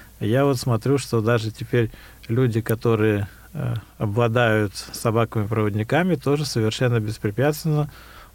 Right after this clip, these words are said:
могут посещать, э, бассейны города Москвы. Правильно всё?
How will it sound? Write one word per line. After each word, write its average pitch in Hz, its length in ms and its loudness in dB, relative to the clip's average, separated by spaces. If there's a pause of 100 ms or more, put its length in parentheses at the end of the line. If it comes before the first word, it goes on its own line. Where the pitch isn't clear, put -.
могут 131 300 0
посещать, 123 720 -2 (240)
э, 110 180 -2
бассейны 113 600 0
города 113 360 2
Москвы. 110 520 -2 (680)
Правильно 175 300 4
всё? - 180 -6